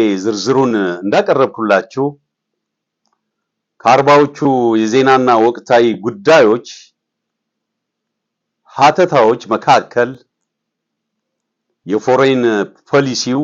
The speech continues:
ጋዜጠኛ አዚም ኢብራሂም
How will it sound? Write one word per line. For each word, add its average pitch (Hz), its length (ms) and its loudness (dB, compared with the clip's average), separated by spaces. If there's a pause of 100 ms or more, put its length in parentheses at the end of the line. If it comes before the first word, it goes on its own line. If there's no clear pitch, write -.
ጋዜጠኛ 120 580 0 (2000)
አዚም 120 380 -2 (320)
ኢብራሂም 120 540 0